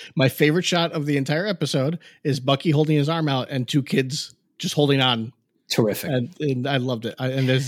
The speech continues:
Speaker 1: he's just talking to other people, I love that so much.
Speaker 2: That's the other thing that's great about this series is that it takes the character of Bucky and it fully moves him along the scale to a character who can hang out and have a nice time, because the character in the movies could not hang out and have a nice time.
Speaker 1: Yes.
Speaker 2: Just,
Speaker 1: Well,
Speaker 2: it was
Speaker 1: it
Speaker 2: not
Speaker 1: connects
Speaker 2: plausible.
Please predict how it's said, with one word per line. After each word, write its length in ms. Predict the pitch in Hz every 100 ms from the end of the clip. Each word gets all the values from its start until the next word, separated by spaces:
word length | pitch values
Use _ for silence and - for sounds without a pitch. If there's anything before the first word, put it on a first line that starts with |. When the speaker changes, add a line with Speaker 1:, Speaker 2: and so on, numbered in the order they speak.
| 151
Speaker 1:
he's 160 | 170
just 220 | - 127 -
talking 220 | 131 131
to 40 |
other 140 | 131 127
people, 360 | 131 127 123
I 100 | 110
love 380 | 123 120 120 113
that 200 | 113 -
so 240 | - 131 113
much. 360 | 110 180 202
Speaker 2:
That's 220 | 226 220 -
the 100 | 294
other 180 | 220 202
thing 180 | 196
that's 120 | 156 -
great 160 | 131
about 200 | 120 117
this 160 | 120 117
series 460 | 120 120 127 131 -
is 160 | 131
that 100 | 120
it 100 | 117
takes 280 | - 127 -
the 80 | 120
character 420 | 127 110 107 110
of 80 | 104
Bucky 400 | 110 101 117 110
and 120 | 107
it 100 | 104
fully 380 | - - 123 113
moves 340 | 104 104 107
him 140 | 110 104
along 320 | 98 98 101
the 80 | 95
scale 400 | - 101 101 104
to 180 | - 101
a 60 |
character 440 | - 95 92 - 101
who 100 | 104
can 100 | 98
hang 220 | - 92
out 80 | 92
and 80 | 104
have 120 | 92
a 40 |
nice 200 | 90 87
time, 360 | - 104 107 123 - - -
because 260 | 139 139 127
the 60 |
character 400 | 123 139 151 151
in 80 | 135
the 80 | 123
movies 300 | 113 113 110
could 140 | -
not 140 | 101 92
hang 180 | 117 127
out 80 |
and 100 | 123
have 100 | 135
a 40 | 135
nice 180 | 135 -
time. 240 | 151 160 _ _ _ _ _ 147
Speaker 1:
Yes. 220 | 131 -
Speaker 2:
Just, 100 | -
Speaker 1:
Well, 220 | 180 214
Speaker 2:
it 20 |
was 100 | 156
Speaker 1:
it 40 | 156
Speaker 2:
not 60 |
Speaker 1:
connects 160 | 147 -
Speaker 2:
plausible. 460 | 120 107 80 -